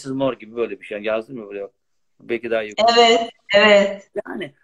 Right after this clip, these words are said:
Speaker 1: bu kadar basit her şey ya. Sabah kalktığımızda iki tane yumurta yiyoruz. Altı tane yiyor musun? Sen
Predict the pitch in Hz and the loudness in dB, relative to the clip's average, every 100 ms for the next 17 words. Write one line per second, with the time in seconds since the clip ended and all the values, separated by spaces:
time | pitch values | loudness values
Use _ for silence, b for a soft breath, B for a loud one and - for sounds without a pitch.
0 | _ - - 196 156 127 - 107 98 - | _ -10 -6 -4 -6 -8 -12 -10 -10 -10
1 | 98 - 190 196 196 160 151 151 139 143 | -14 -6 -6 -6 -4 -6 -8 -20 -16 -16
2 | 143 _ 147 156 147 139 135 135 127 98 | -18 _ -18 -12 -12 -10 -14 -14 -14 -14
3 | - _ - 127 147 156 131 120 165 - | -20 _ -10 -8 -8 -12 -10 -12 -14 -18
4 | _ _ _ _ _ _ _ _ _ _ | _ _ _ _ _ _ _ _ _ _
5 | _ _ _ _ _ _ _ _ _ _ | _ _ _ _ _ _ _ _ _ _
6 | _ _ _ _ - 196 185 | _ _ _ _ -10 -10 -10